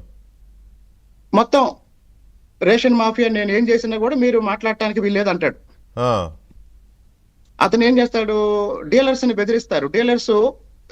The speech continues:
Speaker 1: ఈ రేషన్ మాఫియా వాళ్ళకి రైస్ ఇవ్వనంటే,
Speaker 2: హ్మ్.
Speaker 1: డీలర్స్ని బెదిరించి వాళ్ళ మీద దాడులు చేయించడం, వాళ్ళని సస్పెండ్ చేయించడం.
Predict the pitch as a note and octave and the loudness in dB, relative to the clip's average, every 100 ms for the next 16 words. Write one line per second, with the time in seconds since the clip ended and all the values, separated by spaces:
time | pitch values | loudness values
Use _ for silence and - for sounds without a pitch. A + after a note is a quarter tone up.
0 | E3 F3 F3 A3+ B3 A3+ G#3+ A3 G#3 G#3 | -2 0 0 0 0 0 0 2 2 2
1 | G#3 E3+ G3 A3+ G#3+ F#3 C#3+ C#3 C#4+ - | 2 0 0 0 0 0 0 0 0 -6
2 | _ C3+ C#3 G2+ E2 - _ - - - | _ -10 -8 -8 -10 -18 _ -20 -20 -20
3 | - - - C#3 C4 C4 B3+ A#3 G3+ G#3+ | -20 -18 -4 0 0 -2 -6 -6 -4 -2
4 | A3 A3 C#4+ C#4+ G#3+ G#3 G#3 G#3+ F3+ G3 | -4 -2 -2 0 0 0 -2 -2 0 2
5 | A3+ G#3 G3+ G3+ - C4+ G#3 G3 F#3+ F3+ | 2 2 -2 -2 0 2 2 0 -2 -2
6 | - A3 G#3 G3+ G3+ A#3+ C#4+ | 0 0 0 -4 0 0 0